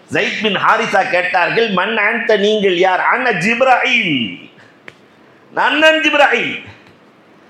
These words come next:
முதல் முறை அழைக்கிற போது அரிசில் இருந்தேன், இரண்டாவது முறை முதல் வானத்திற்கு வந்தேன், மூன்றாவது முறை தலையெடுத்து விட்டேன்." அன்புக்குரியவர்களே, மலக்குகள் உதவியை பெற்ற நபித்தோழர்கள்.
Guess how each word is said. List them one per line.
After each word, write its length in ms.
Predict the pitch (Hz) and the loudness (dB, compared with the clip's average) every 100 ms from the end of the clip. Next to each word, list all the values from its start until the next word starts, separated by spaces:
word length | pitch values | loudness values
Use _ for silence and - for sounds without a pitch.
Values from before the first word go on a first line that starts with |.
| - - | -20 -6
முதல் 280 | 170 269 294 | 2 2 2
முறை 240 | 285 262 | 2 2
அழைக்கிற 480 | 220 262 294 262 262 | 2 2 2 2 4
போது 260 | 247 277 254 | 6 6 6
அரிசில் 420 | 240 269 277 269 | 4 2 0 2
இருந்தேன், 380 | 254 254 254 233 | 2 2 2 4
இரண்டாவது 560 | 240 277 285 262 254 | 2 4 4 4 4
முறை 180 | 254 240 | 2 2
முதல் 280 | 226 262 277 | 4 4 4
வானத்திற்கு 580 | 269 262 262 247 233 240 | 4 2 2 0 0 0
வந்தேன், 320 | 240 240 220 | 2 2 2
மூன்றாவது 500 | 226 262 254 233 226 | 0 4 6 6 4
முறை 200 | 220 202 | 2 0
தலையெடுத்து 560 | 175 208 220 190 143 | 2 2 2 0 0
விட்டேன்." 380 | 151 107 95 - - - - - - - _ - - - - - - - - - _ - | -2 -2 -6 -12 -18 -20 -20 -20 -20 -20 _ -20 -20 -20 -20 -20 -20 -20 -20 -20 _ -8
அன்புக்குரியவர்களே, 1160 | - 208 330 359 320 294 294 269 247 254 277 269 | -2 -2 0 -2 0 2 4 4 2 4 6 6
மலக்குகள் 880 | 233 226 269 - - 214 202 302 330 302 - - | 4 2 0 -2 -2 0 2 2 0 -4 -10 -2
உதவியை 600 | 185 208 277 285 262 262 | 2 4 4 4 0 -2
பெற்ற 380 | - 220 - 285 | 0 0 2 0
நபித்தோழர்கள். 920 | 277 214 190 175 135 117 98 107 98 | 0 -2 -2 0 0 -2 -2 -2 -4